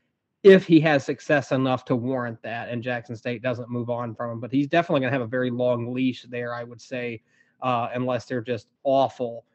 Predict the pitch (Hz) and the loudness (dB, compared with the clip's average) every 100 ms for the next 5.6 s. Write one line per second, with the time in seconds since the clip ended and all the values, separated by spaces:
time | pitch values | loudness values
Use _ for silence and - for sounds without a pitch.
0 | _ 135 127 123 123 117 - 123 113 120 | _ -2 0 2 0 -4 -6 -6 -4 -4
1 | 120 120 117 117 123 120 123 - 120 120 | -6 -8 -10 -10 -8 -6 -6 -8 -8 -8
2 | - 117 131 123 120 117 120 120 117 - | -8 -14 -6 -6 -6 -8 -8 -8 -10 -14
3 | _ _ - 175 151 - 156 143 139 123 | _ _ 2 6 6 4 2 2 2 -2
4 | - 131 127 113 - 135 131 120 113 123 | -2 -2 -2 -4 -4 -2 -2 -4 -6 -8
5 | 117 123 117 113 107 123 | -8 -10 -10 -12 -12 -14